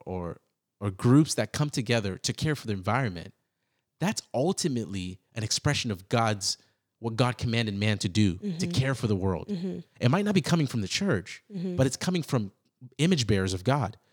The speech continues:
Speaker 1: They're exhibiting what God actually intended them to do,
Speaker 2: Mm-hmm.
Speaker 1: right? And I think what God ultimately wanted was that, that we would all be united in these efforts, right? But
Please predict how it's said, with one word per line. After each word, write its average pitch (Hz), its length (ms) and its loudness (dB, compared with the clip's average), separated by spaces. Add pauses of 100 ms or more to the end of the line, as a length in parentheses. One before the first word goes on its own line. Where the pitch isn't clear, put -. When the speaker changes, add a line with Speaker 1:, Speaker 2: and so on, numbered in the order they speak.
(140)
Speaker 1:
They're 156 120 2
exhibiting 143 680 2
what 117 180 -2
God 135 260 0
actually 123 360 0
intended 120 360 -2
them 98 140 -2
to - 100 -6
do, 98 340 -4
Speaker 2:
Mm-hmm. 185 300 -6 (160)
Speaker 1:
right? 120 300 2 (320)
And 131 360 4 (1000)
I 135 80 2
think 160 180 4
what 117 120 4
God 127 360 4
ultimately 135 420 2
wanted 123 260 2
was 107 140 2
that, 117 160 0
that 107 120 0
we 131 100 4
would 131 220 2
all 143 160 2
be 131 400 0 (340)
united 135 680 2
in 113 120 4
these 107 220 2
efforts, - 580 -4 (680)
right? 131 240 4
But 123 220 2